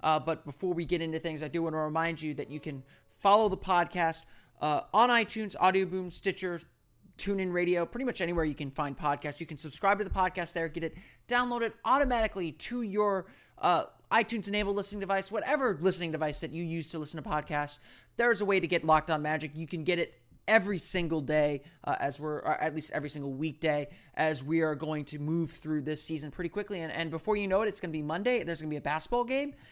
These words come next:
You're gonna wanna know what happened when the Magic faced the Grizzlies, 'cause you may not be able to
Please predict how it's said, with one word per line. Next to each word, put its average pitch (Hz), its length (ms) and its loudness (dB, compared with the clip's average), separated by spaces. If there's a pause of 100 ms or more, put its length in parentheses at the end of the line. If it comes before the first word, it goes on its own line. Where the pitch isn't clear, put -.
(160)
You're 247 100 0
gonna 302 100 4
wanna 311 160 2
know 294 120 4
what 294 120 8
happened 240 380 0
when 196 80 -2
the 170 80 -4
Magic 160 320 -4
faced 151 220 -4
the 151 60 -10
Grizzlies, 139 360 -6
'cause 139 240 -6
you 175 160 -2
may 247 100 0
not 254 220 0 (260)
be 196 140 2
able 240 160 4
to - 140 0